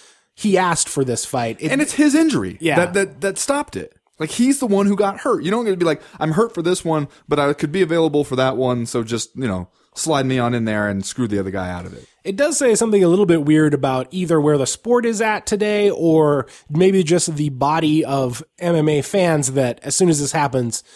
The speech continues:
Speaker 1: the first thing we think is like, "Oh, well, it's a conspiracy. They're definitely putting him into this fight with Ben Henderson." <laughs> Just like, I don't know what that's a commentary on,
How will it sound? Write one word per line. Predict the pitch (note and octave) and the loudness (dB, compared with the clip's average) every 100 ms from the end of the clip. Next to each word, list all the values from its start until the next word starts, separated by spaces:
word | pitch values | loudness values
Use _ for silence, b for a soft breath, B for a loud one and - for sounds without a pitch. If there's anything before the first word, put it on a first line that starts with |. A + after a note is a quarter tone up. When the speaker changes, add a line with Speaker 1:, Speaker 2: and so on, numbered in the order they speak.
| b b | b b
Speaker 1:
the | |
first | - E3 - | 0 0 2
thing | E3 | 2
we | C#3+ | 2
think | B2+ D3+ C3 | 2 0 0
is | B2 | -2
like, | A2 | -2
"Oh, | C#3+ | 2
well, | C#3 C#3 | 4 4
it's | C3 | 2
a | |
conspiracy. | - C#3 - D#3 C3+ - A2+ G2 b b | 0 -2 2 2 4 2 -6 -8 b b
They're | D3 | -2
definitely | D3 D3+ D3 C#3+ | 2 0 2 0
putting | C3 D#3 | 2 2
him | C3+ C#3 | 2 2
into | C3+ | 4
this | C3+ C3 | 4 2
fight | - C#3+ | 2 2
with | B2+ B2 | 2 2
Ben | C3+ B2 | 0 0
Henderson." | C#3 C3 - G#2+ G#2 - | 0 -2 -4 -8 -10 -16
<laughs> | - - | -20 -6
Just | F3 - | -2 2
like, | D#3+ C3 - b b b b _ - - - C#3 - | 0 0 -8 b b b b _ -18 -16 -12 -12 -4
I | G#3+ | 0
don't | B3+ | 4
know | B3 | 4
what | A#3 | 4
that's | A#3 A3 | 2 -2
a | E3 | -2
commentary | - F#3+ E3 C3+ B2+ A#2+ | 0 0 2 2 2 2
on, | A#2+ A#2 A2 A2+ | 0 -2 -4 -6